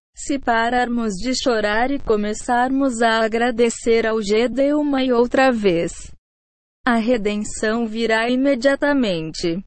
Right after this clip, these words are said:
Mesmo agora, quando alguns ainda choram e reclamam, aqueles que começam a agradecer G D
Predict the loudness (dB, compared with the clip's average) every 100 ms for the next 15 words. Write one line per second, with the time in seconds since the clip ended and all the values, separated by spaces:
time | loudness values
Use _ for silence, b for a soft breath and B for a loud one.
0 | _ -2 2 4 4 4 4 2 2 2
1 | 4 4 2 0 -4 -12 _ 0 4 4
2 | 2 -2 -2 -4 -6 _ -4 0 0 0
3 | -2 -2 0 0 0 0 0 0 0 -2
4 | 0 2 4 2 2 2 0 -2 0 2
5 | 2 2 -2 -4 -6 -8 -14 _ _ -2
6 | 0 0 0 2 2 0 -2 -6 -4 -2
7 | -2 -2 -4 -2 -2 -2 -4 -2 0 2
8 | 2 -2 0 2 2 2 2 2 2 2
9 | 0 0